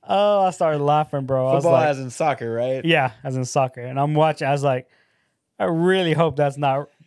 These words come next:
Speaker 1: true, bro." <laughs> Like, I really hope. I was like, "I know Israel might have a football team, but I, something tells me, like,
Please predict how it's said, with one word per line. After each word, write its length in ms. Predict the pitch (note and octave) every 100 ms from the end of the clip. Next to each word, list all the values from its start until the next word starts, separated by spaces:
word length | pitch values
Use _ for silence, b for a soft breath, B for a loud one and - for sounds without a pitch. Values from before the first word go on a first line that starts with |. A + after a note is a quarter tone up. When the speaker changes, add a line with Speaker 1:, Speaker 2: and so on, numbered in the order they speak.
| _
Speaker 1:
true, 360 | - F#3+ F3 F3
bro." 360 | D3 F#3 G#3+ A3+
<laughs> 40 | -
Like, 220 | D#4+ D4
I 60 |
really 320 | C4 B3 A#3 A#3
hope. 260 | A3+ F#3 B B B
I 60 | F3+
was 80 | F#3+
like, 120 | F3+
"I 120 | F3
know 260 | G#3+ G#3+ G#3
Israel 440 | E3+ F#3+ F#3 G3
might 240 | E3+ E3+ D#3+
have 160 | E3+
a 60 | D3
football 340 | D#3 D#3 D3+
team, 240 | C#3+ D3+ C#3+
but 160 | C#3+ C#3
I, 20 | _ _ _ _
something 300 | - C4 C#4+
tells 220 | G#3+ A#3+ G3+
me, 100 | F#3+
like, 260 | E3 C#3